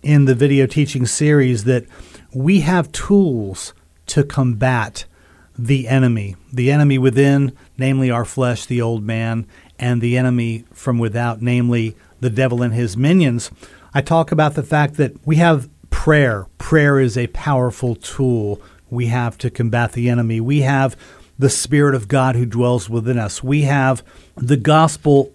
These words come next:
message itself, which is very, very powerful. And finally, we have the Word of God, which in Ephesians six, the Apostle Paul calls the sword of the Spirit. So we have tools to be victorious. And by the way, God has called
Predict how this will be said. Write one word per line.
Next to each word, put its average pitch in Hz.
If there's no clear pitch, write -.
message 135
itself, 123
which 127
is 117
very, 131
very 123
powerful. 120
And 135
finally, 185
we 151
have 214
the 240
Word 208
of 147
God, 165
which 143
in 151
Ephesians 165
six, 185
the 135
Apostle 160
Paul 160
calls 143
the 139
sword 170
of 139
the 131
Spirit. 135
So 135
we 196
have 220
tools 202
to 151
be 147
victorious. 135
And 123
by 170
the 180
way, 151
God 175
has 202
called 185